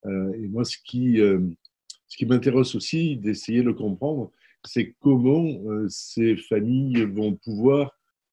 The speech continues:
euh, s'intégrer. Ça me plaît pas comme, comme appellation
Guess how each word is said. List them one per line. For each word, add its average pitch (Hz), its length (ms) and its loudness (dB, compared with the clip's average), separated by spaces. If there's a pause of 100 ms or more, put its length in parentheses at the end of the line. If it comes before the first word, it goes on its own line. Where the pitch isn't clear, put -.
(100)
euh, 98 280 -6
s'intégrer. 127 520 2
Ça 135 160 0
me 107 60 -4
plaît 117 140 -4
pas 113 320 -2
comme, 98 400 0
comme 98 180 -4
appellation 98 580 -6